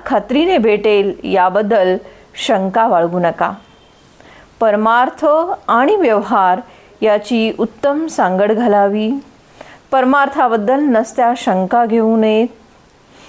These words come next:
आजच्या या दिवसापासून आपण आपल्या मुलाला जितक्या आपलेपणाने हाक मारतो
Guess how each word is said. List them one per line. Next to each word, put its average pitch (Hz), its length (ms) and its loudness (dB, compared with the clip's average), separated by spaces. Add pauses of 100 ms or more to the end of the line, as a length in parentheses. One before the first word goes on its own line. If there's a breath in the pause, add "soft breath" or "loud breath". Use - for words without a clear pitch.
(180 loud breath)
आजच्या 302 480 0
या 285 300 2
दिवसापासून 233 920 0 (360 loud breath)
आपण 269 340 0
आपल्या 254 320 0
मुलाला 226 480 2
जितक्या 233 500 -4
आपलेपणाने 214 680 2
हाक 233 440 -2
मारतो 202 640 0